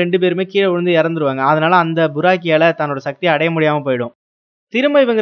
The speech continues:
ரெண்டு பேரும் ரீஎன்கார்னேஷன்ல பிறந்திருப்பாங்க. So இந்த தடவை அந்த பொண்ணுகிட்ட இருந்து அந்த சக்தி அடையணும்னா அந்த புராக்கி அப்படிங்கிற ஸ்னேக் வந்து ஆசைப்படும். அதுக்கப்புறம் என்னாச்சு,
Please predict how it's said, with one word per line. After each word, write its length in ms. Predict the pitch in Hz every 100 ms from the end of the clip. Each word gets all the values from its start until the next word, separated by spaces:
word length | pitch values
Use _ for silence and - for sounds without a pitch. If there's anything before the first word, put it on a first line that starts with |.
| 208
ரெண்டு 140 | 202
பேரும் 180 | 220 202
ரீஎன்கார்னேஷன்ல 600 | 214 208 190 165 170 175
பிறந்திருப்பாங்க. 560 | 170 165 175 156 147 175
So 120 | 175
இந்த 180 | 160 185
தடவை 220 | 185 190
அந்த 140 | 185
பொண்ணுகிட்ட 260 | 165 170 170
இருந்து 160 | 175 160
அந்த 100 | 156
சக்தி 200 | 156 165
அடையணும்னா 280 | 151 156 160
அந்த 100 | 135
புராக்கி 320 | 147 156 156
அப்படிங்கிற 380 | 151 139 143 135 -
ஸ்னேக் 280 | 147 147 139
வந்து 160 | 143 135
ஆசைப்படும். 440 | 139 143 131 147 208 - _ _ _ _ _ -
அதுக்கப்புறம் 440 | 185 247 233 240
என்னாச்சு, 260 | 190 160